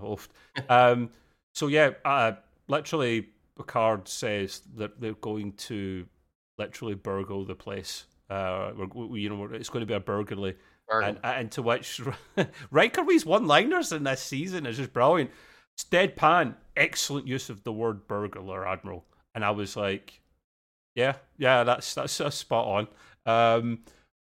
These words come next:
Speaker 1: but, and then straight away, immediately followed by an agreeing nod from Shaw, just like,
Speaker 2: Yeah, yeah,
Speaker 1: and
Speaker 2: that
Speaker 1: I'm, I'm,
Speaker 2: sounds
Speaker 1: I'm
Speaker 2: good, yeah.
Speaker 1: liking Shaw more after this, man. Little bit by little,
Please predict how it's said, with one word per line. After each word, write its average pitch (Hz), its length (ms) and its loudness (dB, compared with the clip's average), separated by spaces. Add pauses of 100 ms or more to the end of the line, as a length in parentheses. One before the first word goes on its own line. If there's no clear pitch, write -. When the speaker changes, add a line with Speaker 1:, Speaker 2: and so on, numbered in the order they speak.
(160)
Speaker 1:
but, 170 160 -2
and 147 80 2
then 143 180 2
straight 160 400 0
away, 143 300 2
immediately 135 680 0
followed 127 460 -4
by 117 160 2
an 110 100 -4
agreeing 110 380 -6
nod 107 240 -4
from 107 220 -12
Shaw, 98 280 -6
just 101 240 -12
like, - 140 -10 (1000)
Speaker 2:
Yeah, 98 160 -6 (300)
yeah, 104 120 2
Speaker 1:
and 170 80 6
Speaker 2:
that 208 80 2
Speaker 1:
I'm, 202 60 2
I'm, 196 80 4
Speaker 2:
sounds 196 80 -4
Speaker 1:
I'm 196 60 6
Speaker 2:
good, 190 60 0
yeah. 202 40 0
Speaker 1:
liking 254 340 2
Shaw 214 280 0
more 196 320 4
after 165 240 2
this, 127 200 0
man. 127 200 -2
Little 226 180 4
bit 196 240 2
by 151 140 4
little, 175 160 2